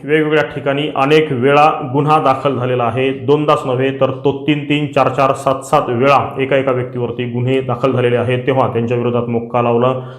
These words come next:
हे साहजिक होतं आणि तो मोक्का हा लावलेला आहे. त्यानंतर <clears throat> यामध्ये जे आरोपी आहेत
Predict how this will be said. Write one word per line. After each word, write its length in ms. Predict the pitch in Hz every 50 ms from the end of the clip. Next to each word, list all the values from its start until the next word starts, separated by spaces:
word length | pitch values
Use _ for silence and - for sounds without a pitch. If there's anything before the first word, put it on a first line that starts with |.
| - -
हे 80 | 143 143
साहजिक 480 | 143 - - 165 165 165 160 160 143
होतं 200 | 131 143 127 139
आणि 200 | 143 147 139 131 117 -
तो 60 | 123
मोक्का 320 | 123 127 127 127 - 131
हा 600 | 113 - - - - - 127 127 127 127 127 127 127
लावलेला 340 | 120 117 117 117 120 117 135
आहे. 260 | 147 160 - - - 101 - - - - - _ _ -
त्यानंतर 500 | - 185 202 202 196 202 202 202 208 202 196 202 - - - - - - - -
<clears throat> 0 |
यामध्ये 480 | 220 190 190 196 208 196 165 165 175 185
जे 400 | 180 - - - - 127 160 175
आरोपी 320 | - 156 156 160 156 156
आहेत 180 | 147 139 151